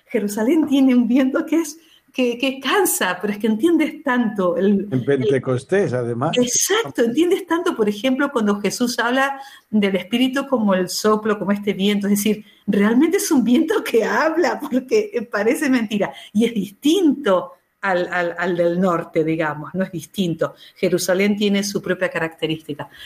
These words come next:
Speaker 1: Pero bueno, por ejemplo, algo que a mí me, me ha encantado y era como un ritual, era caminar temprano, entrar, entrar muy temprano a la ciudad vieja, camino del sepulcro.
Speaker 2: Din-,
Speaker 1: Es
Speaker 2: dinos
Speaker 1: era
Speaker 2: qué es
Speaker 1: como un
Speaker 2: muy
Speaker 1: ritual.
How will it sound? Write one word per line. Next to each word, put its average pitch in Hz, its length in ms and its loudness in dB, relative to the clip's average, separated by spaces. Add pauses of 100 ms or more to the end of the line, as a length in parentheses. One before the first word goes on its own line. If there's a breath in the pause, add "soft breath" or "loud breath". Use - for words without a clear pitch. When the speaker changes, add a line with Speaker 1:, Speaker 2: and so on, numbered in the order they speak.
(140 loud breath)
Speaker 1:
Pero 208 160 2
bueno, 190 240 0
por 185 100 0
ejemplo, 175 560 -2
algo 214 260 0
que 220 120 -4
a 190 40 -2
mí 196 140 2
me, 196 340 2
me 185 120 0
ha - 20 2
encantado 202 640 2
y 202 160 2
era 196 220 0
como 185 260 0
un 185 640 2
ritual, 190 640 0 (600 soft breath)
era 190 220 0
caminar 180 720 -2
temprano, 214 840 0
entrar, 180 800 0
entrar 185 520 -2
muy 262 240 0
temprano 233 600 -2 (180 loud breath)
a 185 100 -4
la 185 120 -4
ciudad 175 320 0
vieja, 160 400 -2 (240 soft breath)
camino 185 400 0
del 165 100 2
sepulcro. 147 640 -6
Speaker 2:
Din-, 151 240 0
Speaker 1:
Es 180 80 -2
Speaker 2:
dinos 165 280 2
Speaker 1:
era 143 160 -2
Speaker 2:
qué 156 100 -2
es 156 60 2
Speaker 1:
como 247 60 2
un - 40 4
Speaker 2:
muy 151 140 -2
Speaker 1:
ritual. 160 260 -2